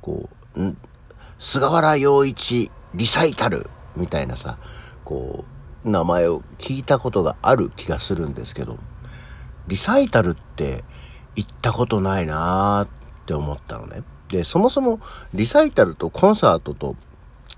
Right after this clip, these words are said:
ライブの違いは何だろうと思って。だからライブっていうとさ、ライブハウスでバンドの、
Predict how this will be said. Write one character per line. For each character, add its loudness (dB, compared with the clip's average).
ラ 6
イ 8
ブ 2
の -2
違 0
い 0
は -2
何 2
だ -2
ろ -6
う -14
と -18
思 -14
っ -18
て。 -16
だ -2
か 4
ら 8
ラ 8
イ 4
ブ 2
っ 0
て -8
い -2
う -4
と -10
さ、 2
ラ 4
イ 6
ブ 0
ハ 4
ウ 6
ス -4
で 4
バ 6
ン 6
ド 8
の、 6